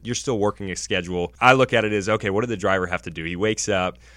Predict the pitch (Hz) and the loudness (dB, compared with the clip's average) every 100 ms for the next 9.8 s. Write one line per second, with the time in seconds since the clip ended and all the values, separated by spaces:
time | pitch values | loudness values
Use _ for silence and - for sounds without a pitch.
0 | - 107 113 110 - 101 90 87 82 92 | -6 -2 0 0 -2 -2 -2 -4 -4 -4
1 | 87 101 104 107 117 101 95 98 92 90 | -2 -2 -2 0 0 -2 -6 -6 -4 -4
2 | 85 95 87 78 92 85 80 82 82 85 | -6 -8 -8 -8 -8 -8 -8 -10 -10 -10
3 | 85 85 78 76 - - - - - 110 | -10 -10 -10 -10 -14 -20 -20 -12 -4 -2
4 | - 156 - 185 - 107 92 - 101 95 | 0 -2 0 -4 0 0 0 -2 -6 -4
5 | 123 - 104 95 - 98 - - 82 - | -4 -2 -2 -4 -6 -8 -6 -6 -8 -10
6 | 76 - 98 98 - 104 107 95 - 92 | -14 -10 -8 -8 -4 -4 -4 -6 -4 -4
7 | 87 87 82 - 95 92 - - 87 104 | -4 -10 -10 -8 -6 -6 -8 -12 -6 -6
8 | 104 104 92 - 92 90 87 101 95 95 | -4 -6 -6 -6 -4 -4 -6 -8 -4 -4
9 | 92 95 87 - 98 92 92 | -4 -8 -8 -8 -8 -8 -8